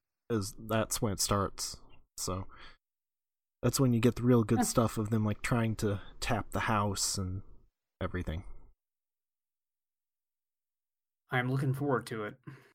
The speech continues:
Speaker 1: Yeah. Good show. I'm, I'm going to have to start watching again then, 'cause I've,
Speaker 2: Uh, where did you leave
Speaker 1: uh,
Speaker 2: off?
Speaker 1: end of season three.
Speaker 2: Oh boy.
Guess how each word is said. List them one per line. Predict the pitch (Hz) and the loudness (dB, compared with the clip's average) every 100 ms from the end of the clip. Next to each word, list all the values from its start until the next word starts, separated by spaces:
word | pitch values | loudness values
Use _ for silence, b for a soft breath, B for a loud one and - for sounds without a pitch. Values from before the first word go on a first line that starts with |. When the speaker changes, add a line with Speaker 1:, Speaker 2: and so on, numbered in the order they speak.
| _ - | _ -6
Speaker 1:
Yeah. | - - - - _ _ _ _ - | -6 -6 -14 -20 _ _ _ _ -4
Good | 165 | -2
show. | - 151 | 2 2
I'm, | 76 135 - | 2 -2 0
I'm | 120 143 | 0 2
going | 135 143 | 4 4
to | 143 | 4
have | 151 | 2
to | 143 | 0
start | - 151 - - - 131 | 2 0 0 -10 -16 -2
watching | 151 170 131 104 | 0 2 2 2
again | 104 95 90 | 2 0 0
then, | 87 90 - - - - | -4 -6 -10 -20 -20 -12
'cause | - | -4
I've, | 98 104 101 - b b - | -2 -2 -6 -12 b b -10
Speaker 2:
Uh, | 147 | -10
where | 135 165 185 | -4 2 2
did | 190 180 165 | 4 0 -2
you | 165 196 185 | -4 -4 -4
leave | 170 139 | -2 0
Speaker 1:
uh, | 123 | 0
Speaker 2:
off? | 110 - | -2 -2
Speaker 1:
end | 139 160 175 | 2 4 4
of | 165 | 4
season | - - 139 135 127 | 2 2 4 4 0
three. | - 120 110 73 60 - - _ _ _ _ _ _ _ _ | 2 2 2 0 -6 -12 -16 _ _ _ _ _ _ _ _
Speaker 2:
Oh | 123 143 139 | 0 2 4
boy. | 135 120 104 | 0 -2 -6